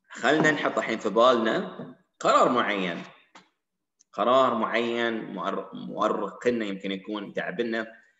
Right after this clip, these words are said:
خلنا ناخذ القرار هذا ونسأل أنفسنا شو راح أحس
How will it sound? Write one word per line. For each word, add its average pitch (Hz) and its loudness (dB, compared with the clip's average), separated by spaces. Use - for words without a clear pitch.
خلنا 254 2
ناخذ 240 2
القرار 117 4
هذا 101 2
ونسأل 180 0
أنفسنا 175 -2
شو 185 -4
راح 170 -2
أحس - 0